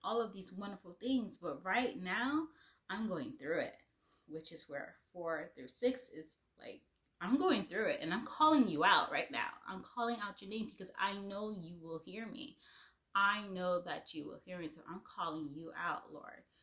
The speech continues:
because I know the promise that you made to me." So if you know Psalm ninety-one <laughs> and his promises, 'cause God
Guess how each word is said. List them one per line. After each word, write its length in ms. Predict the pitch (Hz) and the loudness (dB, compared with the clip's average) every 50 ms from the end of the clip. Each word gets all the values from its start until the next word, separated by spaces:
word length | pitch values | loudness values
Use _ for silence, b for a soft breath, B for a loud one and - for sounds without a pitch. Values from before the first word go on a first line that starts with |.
| b b _ | b b _
because 140 | - 175 175 175 | -16 -10 -6 -4
I 60 | 165 | -2
know 220 | 165 170 170 175 | -2 0 0 -2
the 80 | 165 160 | -2 -4
promise 420 | - _ - 180 180 170 170 170 | -10 _ -6 -4 -4 -4 -4 -8
that 220 | - - - - - | -12 -16 -18 -14 -10
you 120 | 160 156 | -6 -6
made 360 | 156 185 226 208 156 - - - - - | -4 -4 -4 -4 -6 -6 -8 -12 -20 -20
to 80 | - | -18
me." 240 | - - - - - - | -16 -14 -14 -14 -16 -18
So 120 | - 147 | -14 -12
if 160 | 147 151 156 165 | -12 -12 -10 -10
you 140 | 175 180 | -8 -4
know 200 | 175 175 185 185 | -2 -2 -2 -2
Psalm 320 | 185 - - 185 180 180 180 | -4 -6 -8 -10 -8 -8 -6
ninety-one 760 | 175 175 175 175 185 202 196 196 233 254 254 254 262 269 269 - _ - | -6 -6 -6 -8 -10 -12 -10 -4 0 2 6 6 6 6 4 4 _ 10
<laughs> 40 | 302 349 294 - - - - 381 - - - 427 403 - - - B B B B B B B B B B B B B B B | 10 10 10 8 2 -4 -8 -10 -12 -8 -6 -4 -4 -4 -6 -14 B B B B B B B B B B B B B B B
and 180 | 196 208 208 190 | -6 -4 -4 -2
his 220 | 185 220 214 - | -2 -2 -2 -4
promises, 480 | - - - 226 214 208 - - - - | -4 -2 0 0 0 -2 -4 -8 -12 -14
'cause 200 | - 202 180 - | -14 -14 -12 -6
God 240 | - 185 196 175 | -2 0 0 0